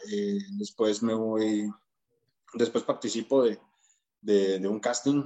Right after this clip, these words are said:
en, en T V Azteca. Estaban buscando narradores para, eh, un narrador para, para el Mundial, porque ellos habían adquirido los derechos del Mundial. Entonces fui, fui al casting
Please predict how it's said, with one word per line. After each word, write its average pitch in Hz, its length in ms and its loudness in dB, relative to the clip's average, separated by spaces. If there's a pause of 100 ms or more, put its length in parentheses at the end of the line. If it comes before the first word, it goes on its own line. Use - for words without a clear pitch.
(300)
en, 101 260 -10
en 101 120 -4
T 110 60 0
V 107 60 4
Azteca. 143 300 -4
Estaban 120 320 -4
buscando 113 380 -4
narradores 120 640 -2
para, - 200 -20 (840)
eh, 104 200 0
un 135 140 8
narrador 151 400 4
para, 107 180 -2 (300)
para 107 160 2
el 101 60 4
Mundial, 131 580 2
porque 110 220 -6
ellos 113 180 0
habían 107 220 -4
adquirido - 380 -4
los 113 80 0
derechos 107 260 -6
del 110 80 -6
Mundial. 120 340 -2 (440)
Entonces 107 640 -4
fui, 98 680 -4
fui - 160 -2
al 107 120 0
casting 160 460 -2